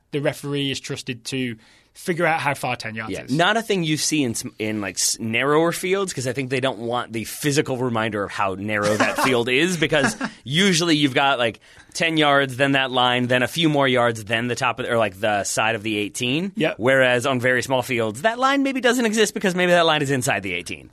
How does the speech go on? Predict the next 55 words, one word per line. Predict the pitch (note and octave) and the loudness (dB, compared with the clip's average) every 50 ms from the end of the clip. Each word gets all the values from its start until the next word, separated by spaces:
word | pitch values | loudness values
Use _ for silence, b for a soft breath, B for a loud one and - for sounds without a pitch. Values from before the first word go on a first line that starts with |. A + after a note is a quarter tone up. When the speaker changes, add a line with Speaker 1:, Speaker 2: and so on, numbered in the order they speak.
| _ _ | _ _
Speaker 1:
So | - - - G#3 F#3+ F#3+ G#3 G#3 - | -10 -4 0 2 4 4 2 0 -2
nineteen | G3 G#3+ B3+ C4+ B3 C4 B3+ | 0 0 0 2 2 0 4
thirty-seven, | - B3+ A#3+ B3 F3 - G3+ E3+ C#3+ C#3+ C#3 C#3+ C3+ | 4 4 4 4 4 2 2 2 2 0 -2 -2 0
Speaker 2:
Mm-hmm. | C3 C3 B2 F#2+ C#2 - _ _ | 0 0 -2 -4 -6 -12 _ _
Speaker 1:
the | - | -6
field | C#3+ - - F3+ F#3+ F#3+ F#3 F3+ | -6 0 2 4 4 6 4 2
is | F3+ E3 D3 D3+ - _ _ | 0 0 -2 -6 -12 _ _
complete, | - E3 D3+ C#3+ - C#3+ A#2+ G2+ - - - - | -8 -8 -8 -6 -6 -8 -8 -8 -10 -12 -4 0
Speaker 2:
Yep. | A#2 C#3 B2 | 0 2 2
Speaker 1:
basically. | A#2 A2+ - A#2 B2 A#2+ B2 | 0 -4 -6 -6 -6 -6 -6
It's | C3+ B2+ - - | -6 -10 -10 -4
as | - D#3+ E3 D#3 F3+ | 0 0 0 2 2
it | F3+ D#3+ | 0 2
is | E3 D#3+ D3 - - - | 0 0 -2 -4 -8 -8
today. | - D3+ C3 B2 B2+ A2+ G#2+ A#2 | -8 -8 -6 -4 -6 -4 -4 -4
Speaker 2:
Mm-hmm. | B2+ A#2+ C#3 D#3+ G3 - - - | -4 -4 -4 -6 -8 -12 -12 -6
Speaker 1:
Um, | F3 D3+ D3+ E3+ G3 | -4 -4 -2 -2 -2
is | F#3 E3 | 0 2
there | G3 | 2
anything | G#3 A#3 G3 G3 | 2 2 2 2
else | A3+ G3+ - | 2 2 2
we | G3+ | 0
need | F#3+ F#3+ F#3+ | 0 0 -2
to | - F#3 | -2 -4
describe | D#3+ C#3 - D3 - - - - D#3 D3+ C#3+ D#3+ F3 E3+ | -6 -6 -6 -4 -4 -4 -4 -2 0 2 2 2 2 2
in | F3 D#3 | -2 -4
terms | C#3 - D3+ C#3+ C#3 B2+ | -4 -4 -4 -4 -4 -6
of | C3 A#2+ | -8 -6
the, | B2+ B2+ B2 B2 D3+ - | -6 -4 -4 -4 -6 -8
the | - - | -8 -8
makeup | C3+ C#3 C#3+ D3 C#3+ - C3+ - | -4 -2 -2 -2 -2 -4 -6 -6
of | B2+ B2 | -8 -10
the | A#2+ | -8
field? | - C#3 B2+ A#2+ D#3 | -6 -6 -6 -6 -6
Any | E3 E3+ F3 D#3+ C#3+ B B B B B _ | -6 -4 -4 -6 -8 B B B B B _
questions | - - A3 G3+ - - G#3+ G#3 D#3+ | -2 0 0 2 2 2 0 0 0
you | G3 F#3 | -2 -2
think | - - F3+ F3 - - | -2 -4 -6 -6 -8 -8
people | - D#3+ D3 E3+ | -8 -4 -2 -2
might | D#3 D#3 D3+ C#3 | 0 0 0 2
have | C3+ D#3+ D3+ D3+ | 2 2 2 2
in | D3 C#3 | -2 -2
terms | - D#3 C#3+ C#3 | -2 -4 -4 -4
of, | C#3 B2+ | -4 -4
like, | C#3 C3 C#3 C3 - B B B B B B B | -2 -4 -4 -4 -6 B B B B B B B
why | - F3+ B3 B3+ | -2 0 2 2
is | G#3+ E3+ | 2 2
this | B3+ A3 - | -2 -2 -2
thing | - E3 D3 | -2 -4 -2
here? | C3+ B2+ A#2+ | -4 -4 -4
What | B2 D3 F3+ | -4 -4 -4
does | F#3 F3+ D3 | -4 -4 -4
this | C#3+ C#3+ C#3+ | -4 -4 -4
thing | - C3 A#2 A2 | -6 -8 -10 -8
do? | A2 G#2+ F#2 | -10 -12 -14